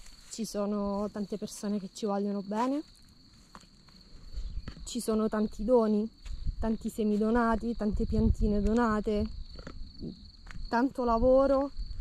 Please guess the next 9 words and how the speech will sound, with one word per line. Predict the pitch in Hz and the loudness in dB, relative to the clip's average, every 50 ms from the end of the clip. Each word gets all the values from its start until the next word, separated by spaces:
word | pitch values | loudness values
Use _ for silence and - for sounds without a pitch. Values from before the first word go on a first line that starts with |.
| - - - - - | -8 -10 -14 -12 -6
messo | 226 226 214 - - - | -4 -4 -4 -4 -6 -8
a | 202 | -8
disposizione | 202 208 220 - - - 233 220 - 214 - - - - - 214 214 220 240 240 240 247 233 - - - - | -6 -6 -8 -8 -6 -6 -8 -6 -6 -10 -12 -12 -10 -6 -4 -2 0 0 2 2 0 -2 -4 -6 -14 -12 -8
per, | 208 196 190 190 190 196 190 185 185 196 196 - - 190 180 - - - - - - - - - - - - - - - - - - | -4 -2 -2 -2 -4 -6 -8 -8 -8 -8 -8 -8 -8 -10 -8 -8 -8 -6 -6 -6 -6 -6 -8 -12 -12 -8 -8 -6 -6 -6 -8 -6 -6
per | 226 202 | -4 -2
il | 214 214 - | -2 -2 -2
progetto | - - - - - 190 - - | 0 0 0 0 -2 -4 -6 -4
Entelechia. | 196 202 - - 302 285 208 175 - 185 185 185 185 - - - - - - - - - - - - | -4 -2 -2 -2 0 2 2 2 2 0 -4 -4 -6 -8 -10 -18 -20 -16 -14 -10 -6 -4 -4 -4 -4
E, | - 196 190 185 185 185 185 185 185 185 185 185 190 190 190 | -4 -4 -4 -4 -4 -4 -4 -4 -4 -4 -4 -2 -4 -4 -6